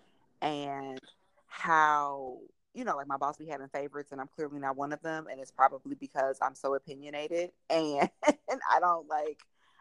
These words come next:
I'm not a yes ma'am person. Um, it was whether you agree with it or not, or at least I'm going to argue my point, like, at the end of the day. And so I was like, "Maybe I should probably work on that." Like,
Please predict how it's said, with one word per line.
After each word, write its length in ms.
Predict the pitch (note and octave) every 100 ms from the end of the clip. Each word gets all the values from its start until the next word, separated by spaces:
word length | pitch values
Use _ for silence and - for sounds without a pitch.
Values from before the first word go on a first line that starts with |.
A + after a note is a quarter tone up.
| _
I'm 100 | D#3+
not 160 | E3 C#3+
a 60 | D3
yes 240 | C#3+ C#3 -
ma'am 520 | D3+ D#3 E3+ G3 G#3 _ _ _ _ _ _
person. 580 | C4+ B3+ C4 - D4 D4+ _ _ _ _ _ -
Um, 380 | D#3 D3 C#3 C#3 - _ _ _ _ _ _ D#3+
it 100 | D#3
was 120 | - - _ _ _ _ _ _ _ _ _ _
whether 140 | D3 D3
you 680 | C#3 C#3+ C#3+ C#3 C#3 C#3 C3+ _ _ _ _ -
agree 320 | E3 D#3+ D3+
with 220 | D3+ -
it 120 | C#3+
or 100 | C#3+
not, 200 | C#3 D3
or 140 | D#3+ E3+
at 80 |
least 140 | C4+ C#4+
I'm 120 | G#3
going 120 | F3
to 100 | - -
argue 300 | D3+ D3+ C#3+
my 120 | C3+ -
point, 280 | B2 G2+ G2+ _
like, 180 | C3+ C3 -
at 120 | -
the 80 | A#2
end 120 | C#3
of 60 | -
the 60 |
day. 340 | - - - - _ _ _ _ -
And 120 | F3
so 80 | F#3
I 40 | F#3+
was 80 |
like, 120 | G3+ F#3+
"Maybe 160 | C4+
I 40 | A#3
should 160 | -
probably 340 | G#3+ G3+ F3 D#3+
work 180 | D3 F#3+
on 100 | G3+
that." 320 | G#3+ A3 A3 -
Like, 440 | D#3+ D3+ D#3